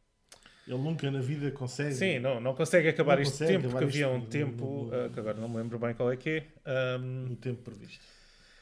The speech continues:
Speaker 2: porque era, era esse o, o contrato, não é? Ele tinha que acabar, ah, esta história, ah, esta história, peço desculpa,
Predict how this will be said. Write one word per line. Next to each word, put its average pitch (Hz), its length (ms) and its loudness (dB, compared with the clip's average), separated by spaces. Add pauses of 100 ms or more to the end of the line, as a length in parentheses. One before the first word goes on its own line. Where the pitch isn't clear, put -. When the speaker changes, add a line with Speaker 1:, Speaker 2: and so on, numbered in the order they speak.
(400)
Speaker 2:
porque 139 300 -2
era, 127 280 0
era 123 240 0
esse 143 240 0
o, 147 340 -6
o 127 40 -6
contrato, 151 460 0
não 117 100 -2
é? 123 80 2
Ele 120 80 0
tinha 120 260 -6
que - 100 -6
acabar, 120 440 -4
ah, 117 540 -8
esta 117 220 -8
história, 120 720 -8
ah, 117 140 -6
esta - 240 -10
história, - 280 -18 (120)
peço - 180 -20
desculpa, - 300 -20